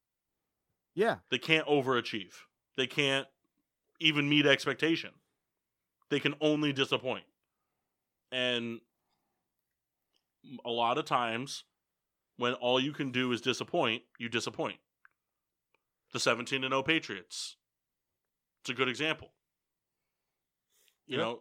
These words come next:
Speaker 2: we can, you can look at other ones. I mean, we, we've seen it in the past with, like, N B A teams. You know, I mean, like, the, the big three in Miami.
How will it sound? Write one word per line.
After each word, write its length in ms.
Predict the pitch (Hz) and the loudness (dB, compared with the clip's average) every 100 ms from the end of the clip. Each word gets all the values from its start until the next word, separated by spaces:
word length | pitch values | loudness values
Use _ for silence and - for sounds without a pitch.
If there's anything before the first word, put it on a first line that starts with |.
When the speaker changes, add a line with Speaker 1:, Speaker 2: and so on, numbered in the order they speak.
| - | -10
Speaker 2:
we 120 | 127 | -10
can, 140 | 120 131 | -10 -12
you 420 | 131 120 127 131 | -14 -8 -6 -6
can 120 | 139 127 | -6 -4
look 140 | 135 | -2
at 60 | 139 | 0
other 180 | 156 | 0
ones. 260 | 156 101 98 | 0 -2 -4
I 40 | |
mean, 240 | 107 110 107 | -6 -4 -6
we, 140 | 110 | -8
we've 200 | 120 113 | -8 -8
seen 200 | - 127 | -6 -6
it 60 | 127 | -6
in 80 | 123 | -6
the 60 | |
past 280 | 117 123 123 | 0 0 0
with, 140 | 123 | -8
like, 180 | 120 110 123 | -10 -10 -10
N 120 | 123 | -8
B 140 | 127 | -2
A 120 | 151 | -2
teams. 520 | 165 120 92 - - - _ _ _ _ _ _ | -2 -6 -10 -14 -16 -16 _ _ _ _ _ _
You 100 | - | -12
know, 220 | 120 117 120 | -8 -6 -6
I 40 | |
mean, 340 | 117 117 113 117 | -8 -8 -10 -8
like, 140 | 123 | -2
the, 180 | 139 147 - _ _ - | -2 -2 -10 _ _ -6
the 80 | |
big 220 | 131 143 135 | 2 2 2
three 240 | 139 147 | 0 0
in 80 | 151 | 2
Miami. 480 | 156 175 147 92 | 2 2 -2 -6